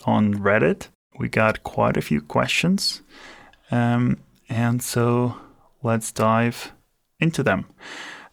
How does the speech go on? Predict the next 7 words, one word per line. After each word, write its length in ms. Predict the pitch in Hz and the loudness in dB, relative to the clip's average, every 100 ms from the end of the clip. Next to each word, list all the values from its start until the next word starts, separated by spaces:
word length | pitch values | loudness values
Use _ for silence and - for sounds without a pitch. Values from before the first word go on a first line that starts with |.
| _ | _
Um, 400 | 131 120 120 123 - | 0 2 2 0 -2
so 160 | - - | -2 0
the 80 | 131 | 0
first 400 | - 214 - - | 0 0 0 0
question 480 | 170 - 170 147 | 2 2 2 2
comes 440 | 143 - 139 143 - | 0 0 2 2 -2
from 520 | - 127 123 120 | 0 2 4 4